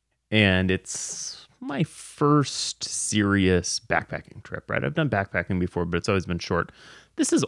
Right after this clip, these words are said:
also going to be short, and if you're, if you've ever done backpacking, you might think, "Oh, that's nothing." Uh, it, it's a,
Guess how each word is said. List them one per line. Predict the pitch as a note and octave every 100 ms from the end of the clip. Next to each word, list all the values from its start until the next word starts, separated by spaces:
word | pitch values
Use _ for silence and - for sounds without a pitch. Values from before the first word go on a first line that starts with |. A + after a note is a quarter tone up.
| -
also | G#2+ A2+ B2+ G#2+
going | G2 G2+ G2
to | F2
be | F2+
short, | - E2 F2 -
and | A2 G2+
if | -
you're, | A#2 G2+ G#2
if | G2+
you've | G#2+ A2
ever | G#2 F#2
done | G2 F#2
backpacking, | F2 - F2+ E2 F#2 F2
you | F2
might | D#2+
think, | E2+ -
"Oh, | D3 F#2+
that's | -
nothing." | F2 E2+ F#2 - - _ - - _
Uh, | - G#2 F#2+ -
it, | B2 A#2
it's | A#2 - - -
a, | G#2 G2+ G2 F#2 F#2 F2+